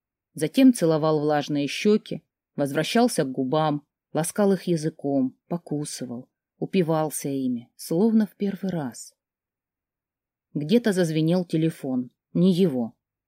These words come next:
Лиза дёрнулась, но Руслан не отпустил её, шепнул в губы: «Потом ответишь», и увлёк в новый поцелуй.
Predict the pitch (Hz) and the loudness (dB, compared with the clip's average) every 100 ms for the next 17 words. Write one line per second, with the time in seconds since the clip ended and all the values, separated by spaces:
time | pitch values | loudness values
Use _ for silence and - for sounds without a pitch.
0 | _ _ _ _ _ 180 220 240 190 254 | _ _ _ _ _ 2 6 6 6 6
1 | 185 147 131 123 - _ 151 151 151 190 | 6 4 0 -2 -12 _ -4 -4 -2 2
2 | 220 214 202 208 - 220 185 131 117 120 | 4 4 2 -6 -2 2 2 2 -2 -10
3 | _ _ - - 180 170 147 131 143 123 | _ _ -8 -2 2 2 0 -4 -4 -2
4 | 120 _ _ _ _ _ - - 120 117 | -6 _ _ _ _ _ -16 -14 -12 -12
5 | 104 107 104 - - - _ _ _ _ | -12 -16 -18 -18 -18 -20 _ _ _ _
6 | _ _ 180 156 151 214 233 143 156 156 | _ _ 0 0 4 4 2 0 -2 0
7 | 147 139 - 139 135 117 101 | -2 -6 -8 -6 -6 -8 -12